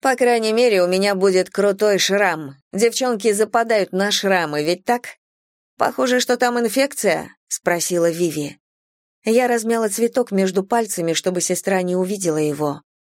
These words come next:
Если знать что-то вместе, оно становится реальнее.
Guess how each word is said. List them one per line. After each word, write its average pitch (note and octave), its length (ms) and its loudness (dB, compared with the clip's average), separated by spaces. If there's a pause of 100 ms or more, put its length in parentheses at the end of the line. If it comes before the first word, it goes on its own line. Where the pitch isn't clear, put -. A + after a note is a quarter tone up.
(200)
Если A3+ 360 0
знать G#3+ 280 0
что-то G3 400 0
вместе, F#3+ 760 -2 (400)
оно G#3+ 280 0
становится G3 600 0
реальнее. D3 720 -2